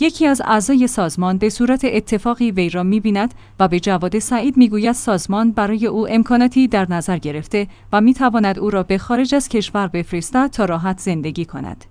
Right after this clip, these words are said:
بعد او را به تهران می‌کشانند و زمانی که در حال صحبت کردن با یکی از مسئولان سازمان،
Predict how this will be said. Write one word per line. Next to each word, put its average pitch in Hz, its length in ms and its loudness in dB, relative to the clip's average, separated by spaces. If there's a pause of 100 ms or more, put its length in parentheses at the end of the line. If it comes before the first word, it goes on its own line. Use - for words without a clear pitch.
بعد 277 240 4
او 277 120 0
را 220 120 2
به 180 120 -4
تهران 214 380 0
می‌کشانند 175 720 -2
و 185 100 -2
زمانی 214 400 2
که 240 140 0
در 202 160 0
حال 254 280 0
صحبت 226 440 -4
کردن 226 400 2
با 240 100 2
یکی 247 320 0
از 240 160 0
مسئولان 220 480 -2
سازمان، 202 560 -4